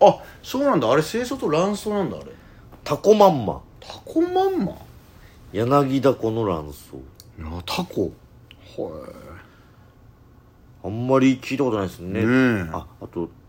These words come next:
Speaker 2: シシャモ？
Speaker 1: あー、忘れてたね。シシャモも、あの、丸ごと食えるからね。子持ちシシャモみたいな。
Speaker 2: カラフトシシャモ。
Speaker 1: うめえんだよな。なんであんなうめえんだろうな。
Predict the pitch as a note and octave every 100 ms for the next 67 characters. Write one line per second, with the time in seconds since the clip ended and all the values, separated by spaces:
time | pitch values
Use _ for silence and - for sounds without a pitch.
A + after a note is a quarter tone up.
0 | - - - - - - - E3 D#3 D#3
1 | D#3+ - - - A3 C4 D4+ D4+ D4 C#4
2 | A#3+ G#3+ A3 G#3+ A3 E3+ D3+ C3+ - -
3 | _ - - - E3+ E3+ E3+ E3 E3 D#3+
4 | D#3 D3+ E3+ F3+ E3+ E3 E3+ - F2 F2
5 | G2 F#2+ - - - - - - D#3 E3
6 | - - - G2+ E2 D2+ - - - -
7 | - F#2+ G2 F#2+ - F#2+ F#2 - E2+ D#2
8 | D2 - - - - - - - - D3+
9 | F3+ G3+ G#3 G#3 G#3 G3+ G#3 G3+ G3+ G3+
10 | C4+ G#4+ A4+ G#4 C4 G#3 G3+ G3+ F#3+ E3
11 | E3 E3 E3 D#3+ D#3